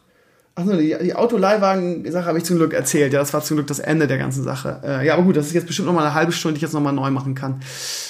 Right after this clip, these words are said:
Naja, was soll's. Ich hab ja die Zeit. Es ist ja jetzt, äh, halb elf erst. Ich muss ja nur noch Elimania ein bisschen was schneiden und noch was für die Schule machen. Ich hab ja die Zeit, ne?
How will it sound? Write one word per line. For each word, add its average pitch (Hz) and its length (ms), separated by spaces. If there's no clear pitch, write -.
Naja, 254 180
was 135 100
soll's. - 300
Ich 180 140
hab 175 120
ja 170 80
die 143 120
Zeit. 143 420
Es 143 60
ist - 120
ja 143 80
jetzt, 139 300
äh, - 140
halb 147 340
elf 165 280
erst. 143 420
Ich 147 80
muss 156 120
ja 160 60
nur 151 180
noch - 60
Elimania 151 480
ein 135 80
bisschen 147 220
was 143 100
schneiden 143 400
und 127 140
noch 135 180
was 135 120
für 135 80
die 131 60
Schule 147 200
machen. 135 260
Ich - 100
hab 147 140
ja 123 80
die 123 140
Zeit, - 340
ne? 147 200